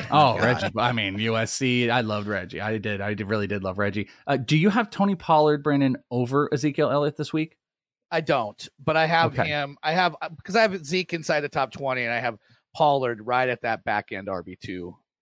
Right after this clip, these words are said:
Speaker 3: mid twenties.
Speaker 1: Okay, I was just curious. Uh, Bogman, same thing. So your week seven start, the running back you like more than anybody else, and your dart throw at, uh, R B.
Speaker 2: Well, look, out of respect,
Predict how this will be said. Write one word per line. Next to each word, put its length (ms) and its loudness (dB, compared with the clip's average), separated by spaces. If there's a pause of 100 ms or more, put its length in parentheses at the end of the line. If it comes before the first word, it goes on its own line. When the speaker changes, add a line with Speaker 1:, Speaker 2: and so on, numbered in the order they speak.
(120)
Speaker 3:
mid 300 -6
twenties. 540 -10 (560)
Speaker 1:
Okay, 180 4
I 80 6
was 100 4
just 180 0
curious. 340 2
Uh, 140 6
Bogman, 360 4
same 260 2
thing. 240 2
So 100 0
your 280 4
week 280 2
seven 500 2 (220)
start, 680 2 (100)
the 120 -2
running 180 4
back 140 4
you 80 4
like 120 4
more 140 2
than 100 2
anybody 280 2
else, 280 2
and 180 2
your 120 2
dart 360 0
throw 320 -2
at, 240 -6
uh, 240 -4
R 140 -4
B. 220 -10 (360)
Speaker 2:
Well, 120 4
look, 180 4
out 180 8
of 140 6
respect, 560 4